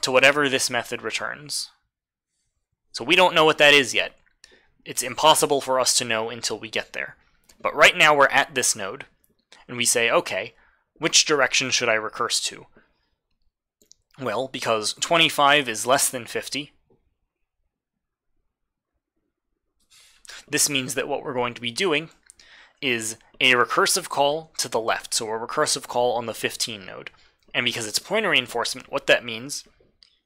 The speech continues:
is I'm gonna be taking the fifty node, then I'm gonna be calling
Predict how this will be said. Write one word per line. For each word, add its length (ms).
is 120
I'm 80
gonna 140
be 100
taking 360
the 80
fifty 340
node, 320
then 120
I'm 100
gonna 140
be 120
calling 600